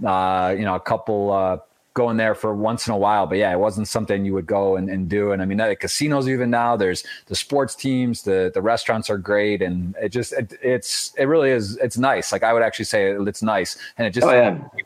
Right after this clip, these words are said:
Speaker 1: keep growing and, and sort of, uh, from the center, just sort of moving, moving outward. So it's, uh, you know, and again, Dan, definitely the, the largest investor, at least that I'm aware of, or one of them, that he's poured a lot of money in developing the city. I'm sure done very well
Speaker 2: Yeah.
Speaker 1: in the process of investing, but he's really, he has given a lot. And I think, you know, you almost think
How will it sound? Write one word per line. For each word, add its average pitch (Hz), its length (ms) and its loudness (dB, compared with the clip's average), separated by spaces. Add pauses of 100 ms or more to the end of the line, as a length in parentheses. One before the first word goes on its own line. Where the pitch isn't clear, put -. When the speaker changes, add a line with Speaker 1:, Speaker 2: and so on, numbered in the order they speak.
(140)
Speaker 1:
keep 110 180 -4
growing 107 380 0
and, 101 160 -2
and 101 120 -2
sort 107 200 0
of, 98 160 0
uh, 95 220 2 (240)
from 113 160 0
the 98 60 -2
center, 98 520 0
just - 340 -6
sort 110 160 0
of 101 60 0
moving, 101 360 -2 (280)
moving 104 240 -2
outward. 98 340 0
So 95 280 0
it's, - 200 -4
uh, 98 80 2
you 104 80 0
know, 101 120 0
and 101 200 0
again, 101 240 0
Dan, 104 280 0
definitely 98 440 0 (300)
the, 98 260 2
the 104 80 2
largest 117 360 2
investor, 113 500 0
at 107 80 -2
least 117 180 -2
that 107 80 0
I'm 113 160 2
aware 101 260 2
of, 92 80 0
or 92 120 2
one 107 160 0
of 98 80 -2
them, 95 180 -2
that 90 180 -2
he's 95 180 -6
poured 104 260 -2
a - 20 0
lot 95 160 2
of 92 80 0
money 95 400 -2
in 90 220 -4
developing 90 400 -2
the 92 60 -4
city. 101 200 -2
I'm 98 60 -2
sure 123 160 0
done 113 180 0
very 104 200 2
well 104 360 2
Speaker 2:
Yeah. - 300 -10
Speaker 1:
in 110 60 0
the 107 60 -2
process 110 460 -2
of 101 60 -2
investing, 101 420 0
but 90 80 -2
he's 101 160 -2
really, 104 320 0
he 117 140 -2
has 110 260 2
given 101 240 -2
a 90 100 -2
lot. 98 300 2
And 87 100 -4
I 92 60 -2
think, 117 220 -4
you - 220 -20
know, 113 60 0
you 117 120 2
almost 127 240 -2
think 117 240 -4